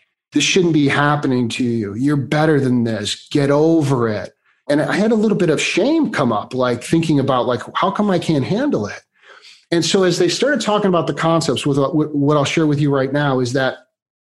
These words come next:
number one, self-compassion is being that coach in your corner, but also being kind to yourself while you're suffering, while you made a mistake.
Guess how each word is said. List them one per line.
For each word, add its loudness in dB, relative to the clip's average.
number 2
one, 2
self-compassion 0
is -2
being 2
that 0
coach 0
in 2
your 0
corner, 0
but 0
also 2
being 2
kind 2
to -2
yourself -4
while 2
you're 2
suffering, -2
while 2
you 2
made 2
a 2
mistake. -2